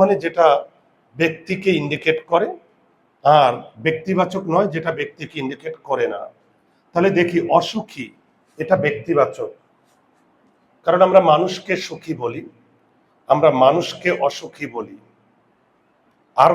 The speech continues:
কোনো প্রাণীর সুখ দুঃখ নিয়ে আমরা মাথা ঘামাই না। তাহলে মানুষ সুখী, আবার মানুষেই কি? অসুখী। তাহলে দেখো, অসুখী ব্যক্তিবাচক, যেটা ব্যক্তিবাচক সেটা নয়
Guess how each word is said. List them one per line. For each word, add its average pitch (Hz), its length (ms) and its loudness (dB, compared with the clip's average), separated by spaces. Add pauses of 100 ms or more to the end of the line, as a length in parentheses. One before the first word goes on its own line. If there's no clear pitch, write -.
কোনো 196 160 2 (100)
প্রাণীর 180 360 2
সুখ 156 140 -12 (120)
দুঃখ - 200 -18 (140)
নিয়ে 113 180 -4 (400)
আমরা 156 240 4
মাথা 131 220 4 (100)
ঘামাই 120 380 -2
না। 107 80 -20 (800)
তাহলে 147 200 4 (160)
মানুষ 175 260 6 (180)
সুখী, 208 340 -8 (480)
আবার 147 180 4 (120)
মানুষেই 170 500 0
কি? 127 120 -16 (460)
অসুখী। 127 540 -8 (920)
তাহলে 180 200 4 (100)
দেখো, 170 220 4 (480)
অসুখী 202 360 -4 (100)
ব্যক্তিবাচক, 170 600 -4 (580)
যেটা 175 200 2 (100)
ব্যক্তিবাচক 185 720 -2 (520)
সেটা 160 300 -4 (140)
নয় 160 200 4